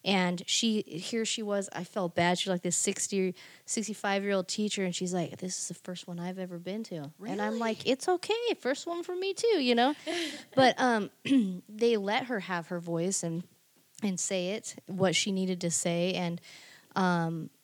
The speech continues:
Speaker 1: I think that that's important too, because these school psychologists come in and tell you about your kid. And then, like,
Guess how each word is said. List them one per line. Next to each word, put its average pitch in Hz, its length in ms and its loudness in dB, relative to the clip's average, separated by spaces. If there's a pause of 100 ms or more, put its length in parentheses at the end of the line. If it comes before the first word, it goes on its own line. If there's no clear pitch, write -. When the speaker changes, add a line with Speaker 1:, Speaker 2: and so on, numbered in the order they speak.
(380)
Speaker 1:
I 208 80 6
think 240 220 2
that 202 120 -2
that's 214 240 4
important 196 380 0
too, 262 140 4
because 214 260 0
these 196 140 0
school 233 200 0
psychologists 254 640 0
come 214 280 0
in 208 60 0
and 190 120 0
tell 220 220 0
you 214 160 2
about 202 260 2
your 185 140 0
kid. 175 420 0 (140)
And 190 120 -2
then, 190 220 0 (180)
like, 185 360 0